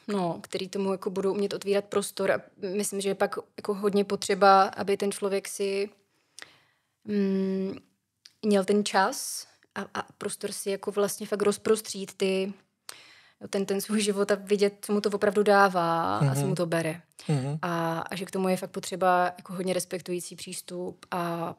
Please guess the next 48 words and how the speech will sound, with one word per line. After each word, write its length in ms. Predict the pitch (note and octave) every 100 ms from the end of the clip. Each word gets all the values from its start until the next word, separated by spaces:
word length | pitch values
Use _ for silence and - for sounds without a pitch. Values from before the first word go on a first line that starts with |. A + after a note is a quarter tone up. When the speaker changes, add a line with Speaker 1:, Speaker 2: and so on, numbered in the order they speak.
| _ _ _ -
Speaker 1:
být 320 | G3 F3 F#3
fakt 400 | - F#3 F#3 - - _ - _ G3 F#3 F3
vedle 360 | F#3 G3+ F#3 E3
toho 220 | E3+ F3+
člověka, 460 | - F3 E3 E3+ E3+
jako 160 | -
Speaker 2:
Mhm. 140 | B2+ B2+
Speaker 1:
spolu 220 | G3+ G3+
s 140 | -
ním 200 | F#3+ F3+
koukat, 380 | F#3 F3+ E3+ D#3+
neříkat 320 | F#3 F#3+ E3+
mu, 80 | F3+
že 100 | F3+
jako 220 | F3 -
vím 260 | E3+ F#3 F3
teďka, 260 | E3+ -
co, 140 | F3 F3+
to 160 | - F3+
je 60 |
hrozný, 340 | F3+ G#3+ F#3+ F3
co 80 | F#3
si 100 | E3
děláte, 400 | E3+ E3 - -
jo, 80 | -
to, 160 | F#3
to 160 | F3 F#3
nemůžete 320 | F3 F3+ F3+
dělat, 100 | F3
to 80 | F3
je 40 |
špatně. 380 | E3+ E3 D#3+ E3+ _ - - C#3+
Speaker 2:
Mhm. 100 | A#2+
Speaker 1:
Prostě 200 | A2+ -
stát 260 | - G3
vedle 240 | G3 G3 G3
něj, 200 | F#3+ F#3
dívat 280 | F#3+ F#3
se 60 | G3+
na 60 | F#3+
to 100 | -
společně 720 | - G3+ G3+ - F3+ F3 G#3 - - -
Speaker 2:
Mhm. 160 | B2 A#2 _ _ _ _ _ _ _ _
Speaker 1:
a 100 | -
dát 160 | F#3 E3+
si 80 | F3
ten 140 | F3
čas. 360 | - - -